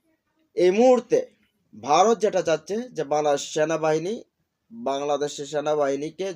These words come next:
জনগণের সাথে মুখোমুখি করতে, সেনাবাহিনীটাকে আবারও একটা ভারতীয় চক্রান্তের মাধ্যমে সেনাবাহিনীটাকে দুর্বল করে দিতে, একটা দেশের ভিতর গৃহযুদ্ধ তৈরি করতে, এটাই চাচ্ছে তারা, এটাই তাদের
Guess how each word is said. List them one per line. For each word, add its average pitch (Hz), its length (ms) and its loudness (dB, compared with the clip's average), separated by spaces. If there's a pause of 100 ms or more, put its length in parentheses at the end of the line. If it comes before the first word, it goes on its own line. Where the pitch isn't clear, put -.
জনগণের 139 460 -6
সাথে 139 160 -10 (100)
মুখোমুখি 139 360 -12 (100)
করতে, 139 260 -6 (320)
সেনাবাহিনীটাকে 139 880 -6 (520)
আবারও 147 580 2 (300)
একটা - 280 -6 (500)
ভারতীয় 165 540 0 (320)
চক্রান্তের 147 680 -4
মাধ্যমে 156 340 -4 (160)
সেনাবাহিনীটাকে 131 680 -4 (140)
দুর্বল 147 300 0 (100)
করে 139 240 0
দিতে, 156 200 -6 (500)
একটা 127 240 -4 (140)
দেশের 147 300 -2
ভিতর 165 200 -2 (140)
গৃহযুদ্ধ 170 520 -2 (160)
তৈরি 160 260 -4
করতে, 170 240 -4 (640)
এটাই 127 300 -4
চাচ্ছে 143 280 -10
তারা, 165 160 -6 (480)
এটাই 135 360 -4
তাদের 135 260 -4